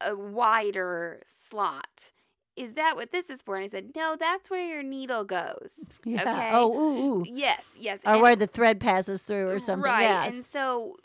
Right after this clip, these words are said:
Speaker 1: so it's not the same thing. And if you tried, like, let's say you just, like, look at your normal zigzag foot in your sewing machine and you tried to feed something in above that, it would flag
Speaker 2: Your
Speaker 1: up with the
Speaker 2: needle's gonna be in
Speaker 1: needle.
Speaker 2: the way.
Speaker 1: Yes,
Speaker 2: Right.
Speaker 1: yes. It would,
Speaker 2: Right.
Speaker 1: it would not.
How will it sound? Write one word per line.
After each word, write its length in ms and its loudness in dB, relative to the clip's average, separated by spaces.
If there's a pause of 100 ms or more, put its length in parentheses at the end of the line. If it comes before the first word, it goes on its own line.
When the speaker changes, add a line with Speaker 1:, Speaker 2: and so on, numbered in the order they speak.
Speaker 1:
so 200 -8
it's 140 -8
not 200 0
the 80 -6
same 300 -2
thing. 480 -8
And 160 -6
if 180 -12
you 120 -14 (300)
tried, 480 -8
like, 180 -6
let's 180 -12
say 120 -4
you 100 -2
just, 180 -10
like, 180 -10
look 180 -6
at 60 -6
your 100 -8
normal 320 -6
zigzag 420 -8
foot 220 -8
in 80 -12
your 80 -14
sewing 340 -8
machine 460 -10 (400)
and 120 -8
you 60 -6
tried 240 -6
to 80 -10
feed 260 -14
something 320 -8 (120)
in 260 -6 (100)
above 600 -4
that, 380 -2 (420)
it 160 -8
would 140 -8
flag 340 -2
Speaker 2:
Your 100 4
Speaker 1:
up 60 2
with 60 4
the 40 6
Speaker 2:
needle's 260 4
gonna 180 2
be 60 0
in 60 2
Speaker 1:
needle. 140 0
Speaker 2:
the 40 0
way. 100 2
Speaker 1:
Yes, 200 -2
Speaker 2:
Right. 220 2
Speaker 1:
yes. 240 -8
It 100 -8
would, 140 -4
Speaker 2:
Right. 140 -2
Speaker 1:
it 60 -4
would 200 -6
not. 260 -6